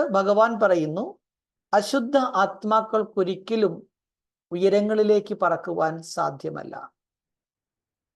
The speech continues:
ഇന്നിവിടെ പവിത്രത എന്ന്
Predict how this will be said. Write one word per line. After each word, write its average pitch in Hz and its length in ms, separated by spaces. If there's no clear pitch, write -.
ഇന്നിവിടെ 196 300
പവിത്രത 214 520
എന്ന് 226 180